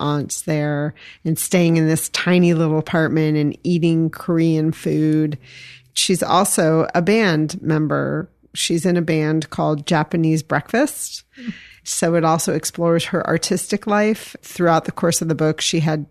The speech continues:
jobs working in restaurants and all of that kind of stuff. And then after her mother's passing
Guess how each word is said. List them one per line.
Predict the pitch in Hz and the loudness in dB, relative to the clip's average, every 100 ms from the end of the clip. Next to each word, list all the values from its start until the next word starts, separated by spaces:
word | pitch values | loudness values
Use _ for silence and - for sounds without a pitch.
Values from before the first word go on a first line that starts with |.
| - | 0
jobs | 156 147 160 151 | 2 2 0 0
working | 160 170 170 | 0 2 2
in | 160 | 2
restaurants | 143 143 - 147 147 143 143 - | 2 0 -2 -2 -2 -2 -4 -4
and | 151 151 - | 0 0 0
all | - 143 | 0 0
of | 147 | 0
that | 143 | -2
kind | - 147 | -4 -6
of | 147 | -6
stuff. | - 151 147 - | -4 -4 -4 -4
And | 151 | -4
then | 147 147 147 - - - - _ | -4 -2 -4 -6 -16 -20 -20 _
after | 156 160 - 165 | -2 -2 0 -2
her | 165 | -2
mother's | 156 147 151 151 147 156 - | -2 -2 -2 -2 -2 -4 -8
passing | - - 185 - 160 156 151 151 | -4 -2 -2 -2 -2 -2 -2 -4